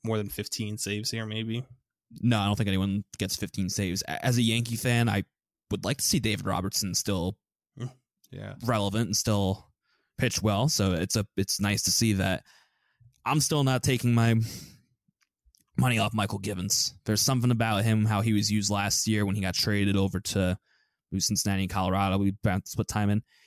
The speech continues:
Speaker 2: He was used in that role. I, I don't know if he's gonna be, again, it's, he might not get to the fifteen saves, but I, I'll say him. I, I think he, they, he signed that free agent contract kind of right after the lockout.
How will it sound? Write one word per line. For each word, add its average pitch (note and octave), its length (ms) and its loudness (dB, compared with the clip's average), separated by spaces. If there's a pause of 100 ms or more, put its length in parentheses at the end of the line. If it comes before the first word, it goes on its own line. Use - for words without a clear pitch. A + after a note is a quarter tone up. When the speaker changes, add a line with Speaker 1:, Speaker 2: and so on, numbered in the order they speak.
(120)
Speaker 2:
He D#3 120 2
was G#3 160 4
used E3+ 220 4
in C#3 60 4
that C3 180 0
role. A2 400 2 (400)
I, A2 140 -6
I C#3+ 60 0
don't D3+ 100 2
know D3+ 60 2
if C3+ 80 2
he's C3+ 120 4
gonna A#2+ 200 4
be, A2 420 4 (680)
again, A#2+ 320 0
it's, G#2 120 -6
he A#2 220 2
might A2+ 100 4
not G2+ 120 -2
get G#2 120 -4
to - 60 -4
the F#2+ 60 -2
fifteen G2 380 -2
saves, G2 460 2
but F#2 260 0 (580)
I, - 120 -4
I'll D3 100 0
say A3 220 2
him. A#2+ 220 4
I, A2+ 140 0
I A#2 40 4
think C#3+ 160 4
he, C3+ 480 4
they, B2 160 2
he B2 80 4
signed B2+ 220 4
that C3 80 0
free B2 200 0
agent A#2+ 200 0
contract G#2 580 0 (160)
kind G#2+ 220 0
of A2 140 2 (200)
right G#2+ 140 0
after A2 200 -4
the A2+ 60 2
lockout. G2 560 0